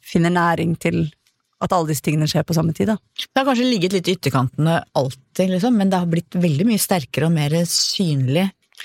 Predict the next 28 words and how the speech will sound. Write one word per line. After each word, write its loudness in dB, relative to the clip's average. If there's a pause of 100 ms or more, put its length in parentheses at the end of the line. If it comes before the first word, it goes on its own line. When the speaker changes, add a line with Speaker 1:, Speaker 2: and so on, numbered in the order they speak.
(300)
Speaker 1:
Det -2
blir 2
jo 2
Speaker 2:
Og 2
Speaker 1:
hvert -4
fall 2
Speaker 2:
hardere. 0 (100)
Speaker 1:
Det 0
blir 2
mye 2
mer 2
synlig 0
når 2
det 2
er -4
på 0
nettet, -2
ikke 0
sant? 0
Og, 0
og 2 (240)
herregud, 0
det -2
fantes -4
jo, 2 (640)
eh, 2 (1200)
eh, -2 (220)
høyreradikale, 2